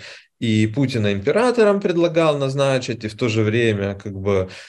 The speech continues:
говорил, что он за демократию единственный в стране, да, там и губернаторские выборы надо отменить, но у нас есть Фургал, и мы будем его защищать. И вот, ну, короче, вот, э, как бы, э, на, на, на любую аудиторию, да, ос-, ну,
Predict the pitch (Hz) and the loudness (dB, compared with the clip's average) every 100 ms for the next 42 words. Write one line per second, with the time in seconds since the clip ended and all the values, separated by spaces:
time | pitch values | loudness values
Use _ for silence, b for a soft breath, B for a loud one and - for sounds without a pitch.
0 | - 113 113 117 117 110 - 110 107 107 | -8 0 2 4 2 0 0 2 2 0
1 | 104 104 101 95 - 175 240 233 208 185 | -4 -4 -4 -4 0 2 2 2 0 0
2 | 180 165 185 180 - 151 147 147 - 147 | -2 0 0 0 -2 -4 -2 -2 -2 -2
3 | 143 139 139 135 123 110 131 127 110 101 | 0 0 0 2 2 2 2 2 -2 0
4 | 104 107 107 B B 113 110 127 123 117 | -2 -2 -4 B B -4 0 2 2 0
5 | 117 110 - 110 113 104 104 104 101 101 | 0 -4 -2 0 0 0 0 0 0 0
6 | 101 - 104 107 180 262 254 147 127 117 | 0 -4 -6 -6 -2 0 -2 0 0 2
7 | 113 110 107 98 - 104 107 143 233 240 | 2 0 -2 -8 -8 -8 -2 2 2 4
8 | 190 - 123 120 120 110 117 101 101 101 | 2 2 -2 0 0 0 0 -2 -2 -2
9 | 98 101 104 - - - 220 233 143 117 | -2 -4 -6 -8 -4 0 0 0 -2 -2
10 | 208 262 262 196 202 196 139 135 - B | 0 0 2 4 2 2 -2 -2 -8 B
11 | B B - 113 113 117 117 135 127 131 | B B -6 2 4 4 0 -2 0 0
12 | B B _ 120 120 113 120 123 131 135 | B B _ 2 6 6 2 -2 -2 0
13 | 131 143 143 143 156 127 110 113 127 139 | 2 2 0 0 2 4 4 2 -2 2
14 | 202 285 240 139 107 110 170 185 123 - | 4 4 4 4 4 4 2 2 -2 -4
15 | - 180 131 131 | -4 -2 -2 -4